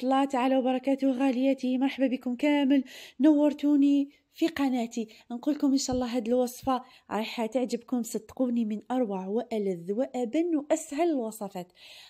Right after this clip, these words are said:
أنا في حياتي ما ذقتش حاجة بدون طهي كيما هذه، رائعة، بنينة بزاف. صلوا سلموا كامل على رسول الله، ونقول لكم حطوا لي كامل جام، ونبداو إن شاء الله في وصفتنا.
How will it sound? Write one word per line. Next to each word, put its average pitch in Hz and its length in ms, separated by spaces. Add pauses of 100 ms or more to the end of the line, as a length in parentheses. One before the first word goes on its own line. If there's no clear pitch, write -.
(1200)
أنا 262 240
في 330 140
حياتي 285 580
ما 254 120
ذقتش 254 380
حاجة 247 480
بدون 240 440
طهي 247 300
كيما 240 320
هذه، 196 440
رائعة، 233 720
بنينة 202 360
بزاف. 175 420 (300)
صلوا 247 300
سلموا 233 300
كامل 240 460
على 226 280
رسول 220 300
الله، 247 280 (260)
ونقول 220 280
لكم 262 280 (280)
حطوا 339 300
لي 240 120
كامل 233 280
جام، 247 380 (140)
ونبداو 247 400
إن 233 60
شاء 233 240
الله 220 180
في 220 160
وصفتنا. - 500